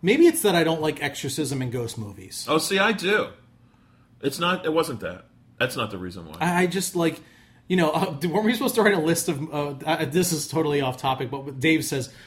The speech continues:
Speaker 1: "We should write a list about, like, what movies that everyone likes that we don't."
Speaker 2: Oh, yeah.
Speaker 1: Yeah, I mean, I, I, I mean, I,
Speaker 2: I, I
Speaker 1: I don't like The Exorcist.
Speaker 2: Well, see, I do. I like The Exorcist. Uh,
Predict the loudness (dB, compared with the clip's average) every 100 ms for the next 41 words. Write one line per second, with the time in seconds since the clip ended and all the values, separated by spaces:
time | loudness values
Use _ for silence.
0 | -4 -2 -2 0 2 6 6 4 0 2
1 | 0 0 -2 -4 -8 -20 -2 0 4 6
2 | 6 6 2 2 4 2 2 0 -2 -2
3 | -4 -4 -2 -2 -2 -2 2 6 6 6
4 | 2 -2 -6 -12 -2 0 2 2 2 0
5 | -4 -6 0 2 0 -2 -4 -2 0 6
6 | 6 8 6 6 2 0 0 -2 -2 -6
7 | -6 -8 -12 -14 -16 _ -6 -4 -2 0
8 | 0 0 -4 -6 -8 -20 2 6 6 6
9 | 2 -2 -2 -6 -8 -6 -6 -8 -16 _
10 | _ -14 -2